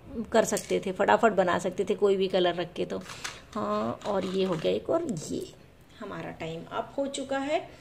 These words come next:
थोड़ा सा एक second ऊपर हो गया है। तो आप इसमें timer लगा के रखिए और देखिएगा, बहुत प्यारा लगता है ये। फटाफट, फटाफट खेलते तो बिल्कुल नहीं बन पाते, कभी ये लुढ़कते हैं, गिरते हैं। और इसके अंदर proper ऐसे रखा रहना चाहिए।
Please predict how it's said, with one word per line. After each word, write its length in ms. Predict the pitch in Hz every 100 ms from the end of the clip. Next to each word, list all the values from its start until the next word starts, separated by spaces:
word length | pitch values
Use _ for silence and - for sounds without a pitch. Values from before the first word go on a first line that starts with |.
| - - - -
थोड़ा 180 | 247 277
सा 120 | 285
एक 200 | 226 233
second 320 | 240 240 226
ऊपर 240 | 214 220 208
हो 120 | 208
गया 180 | 190 226
है। 180 | 294 330 - 233 - -
तो 160 | 226
आप 280 | - 214 -
इसमें 880 | 240 233 - 254 254 254 247 240 240
timer 400 | 226 214 202 208
लगा 240 | 214 208 208
के 160 | 226
रखिए 400 | 214 208 - 285
और 160 | 277 214
देखिएगा, 600 | 185 190 - 247 247 254
बहुत 340 | 247 208 269 -
प्यारा 260 | 214 214
लगता 280 | 226 214 220
है 80 | 214
ये। 60 |
फटाफट, 420 | 202 226 170 180 214
फटाफट 360 | 214 202 208
खेलते 300 | - 214 220
तो 80 | 226
बिल्कुल 320 | 214 202 220
नहीं 100 | 214
बन 200 | 208 196
पाते, 260 | 190 190 202
कभी 200 | 202 196
ये 100 | 202
लुढ़कते 480 | 196 190 185 - 208
हैं, 200 | 202 190
गिरते 300 | 185 180 202
हैं। 180 | 196 196 - - - -
और 80 | 262
इसके 200 | - 302
अंदर 200 | 294 294
proper 480 | 294 233 220 285 277
ऐसे 260 | 247 247
रखा 280 | 196 - 196
रहना 300 | 175 170 165
चाहिए। 320 | - 175 165